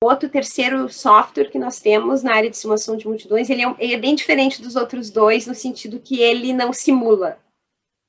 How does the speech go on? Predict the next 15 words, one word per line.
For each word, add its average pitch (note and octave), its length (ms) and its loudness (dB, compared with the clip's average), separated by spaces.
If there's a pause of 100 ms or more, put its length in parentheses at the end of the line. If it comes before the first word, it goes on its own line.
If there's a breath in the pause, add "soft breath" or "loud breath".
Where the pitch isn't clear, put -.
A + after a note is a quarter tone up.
(300)
Ele G#3+ 200 6
faz A3 260 4
estimativas. A#3 1120 -10 (520)
Então, G#3+ 300 4
aqui A3 240 0
nós A#3+ 240 -2
usamos A3 480 0
algoritmos G#3+ 520 2
de G#3+ 60 -16
inteligência G#3 480 2
artificial, F#3+ 800 2
são G3+ 220 -6
redes G#3+ 400 2
neurais, F#3+ 640 -2
né? G#3 320 -2